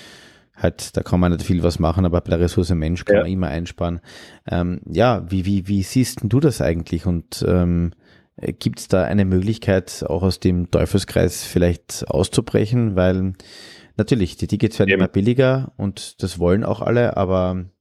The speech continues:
Speaker 1: irgendwo muss immer Schluss sein, oder?
Speaker 2: Eben. Nur musst halt da, ich mein, entweder du,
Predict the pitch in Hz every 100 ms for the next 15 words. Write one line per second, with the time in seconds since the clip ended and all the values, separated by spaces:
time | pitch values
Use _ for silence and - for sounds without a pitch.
0 | - 110 107 101 107 98 107 - 80 80
1 | 101 110 _ _ _ _ _ _ _ _
2 | 101 104 87 107 117 139 147 - 131 117
3 | 123 139 - 131 120 123 135 160 131 123
4 | 117 131 123 123 131